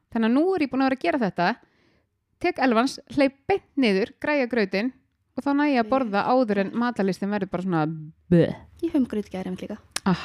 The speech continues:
Speaker 1: þetta er svo gott.
Speaker 2: En þetta er einmitt máli, sko, að vera komin með eitthvað í kerfið.
Speaker 1: Já.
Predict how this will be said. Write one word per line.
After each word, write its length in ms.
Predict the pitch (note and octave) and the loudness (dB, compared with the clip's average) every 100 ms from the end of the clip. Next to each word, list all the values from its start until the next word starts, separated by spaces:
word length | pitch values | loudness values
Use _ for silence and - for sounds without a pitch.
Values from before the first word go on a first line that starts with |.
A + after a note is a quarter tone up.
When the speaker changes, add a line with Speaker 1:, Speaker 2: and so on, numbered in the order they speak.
| - - | -8 -18
Speaker 1:
þetta 120 | - | -8
er 40 | - | 4
svo 80 | |
gott. 100 | - | 8
Speaker 2:
En 60 | A#3 C#4+ | 8 8
þetta 180 | C4+ | 4
er 60 | C#4 | 6
einmitt 140 | C4 B3+ | 6 4
máli, 140 | F#3+ | 2
sko, 140 | - | 2
að 60 | G#3 | 4
vera 220 | A#3+ B3+ | 4 2
komin 420 | B3 C4 C4 B3+ A#3+ | 2 2 4 4 4
með 240 | C4 B3+ - - - | 4 4 0 -14 0
eitthvað 320 | B3 G#3+ A#3 | 0 2 2
í 80 | B3 | 2
kerfið. 460 | - A3+ G#3+ F#3 - | 2 2 4 6 10
Speaker 1:
Já. 160 | G3+ | 10